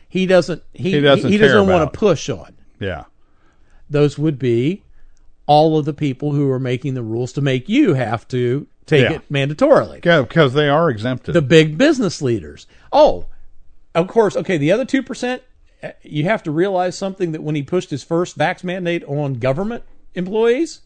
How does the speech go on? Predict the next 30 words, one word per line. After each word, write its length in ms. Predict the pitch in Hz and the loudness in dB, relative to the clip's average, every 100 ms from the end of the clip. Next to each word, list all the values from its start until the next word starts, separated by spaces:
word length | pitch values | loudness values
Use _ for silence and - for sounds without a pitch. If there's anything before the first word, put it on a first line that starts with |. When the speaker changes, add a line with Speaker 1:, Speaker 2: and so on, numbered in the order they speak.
| _ _ _ _ - _ - | _ _ _ _ -20 _ -16
Speaker 1:
guess 500 | 120 185 359 370 - - | -4 2 2 2 -6 -14
which 400 | 170 240 247 - | -6 -4 -4 -6
unit 640 | 160 202 196 151 123 117 - _ _ _ _ - | -4 -2 -2 -2 -4 -6 -14 _ _ _ _ -4
of 180 | 139 139 | -2 0
employees 880 | 151 151 202 196 165 160 135 127 - | -4 -4 -2 0 2 2 0 -2 -4
is 200 | 147 139 | -4 -4
completely 600 | - 127 - 202 190 165 | -4 -8 -2 -2 0 -2
exempted 520 | 139 123 143 131 104 | -2 -2 -4 -4 -12
from 260 | - 98 82 | -14 -14 -16
it 80 | - _ | -20 _
and 220 | 135 120 | -8 -6
why? 400 | 117 131 - - - - - - - - - - _ _ - | -6 -6 -8 -16 -20 -20 -20 -20 -20 -20 -20 -20 _ _ -10
Speaker 2:
What's 220 | 135 123 | -6 -6
Congress 520 | - 143 160 208 98 113 | -4 -2 -2 -2 -6 -6
and 420 | 98 95 95 87 - _ | -4 -4 -6 -8 -14 _
Speaker 1:
Nope. 300 | - 208 302 - _ _ _ _ _ _ _ _ _ _ _ _ _ | 0 2 2 -2 _ _ _ _ _ _ _ _ _ _ _ _ _
The 100 | - | -8
United 640 | 139 127 127 202 302 349 - | -6 -4 0 0 0 -4 -6
States 480 | - 196 214 214 | -4 0 0 -4
Postal 640 | - - 240 240 - 160 117 | -16 -4 -2 -2 -4 -8 -8
Service. 560 | - 156 123 123 139 | -4 -2 0 2 2
Speaker 2:
Oh, 100 | 123 | 2
the, 20 | 127 | 2
oh, 380 | 135 165 185 175 | 4 6 6 6
I 160 | 139 | 4
did 180 | 160 185 | 2 2
read 80 | 254 | 4
Speaker 1:
Because 440 | 262 240 208 208 - | 6 8 6 6 0
Speaker 2:
that, 80 | 143 | -2
yes. 200 | 123 | 0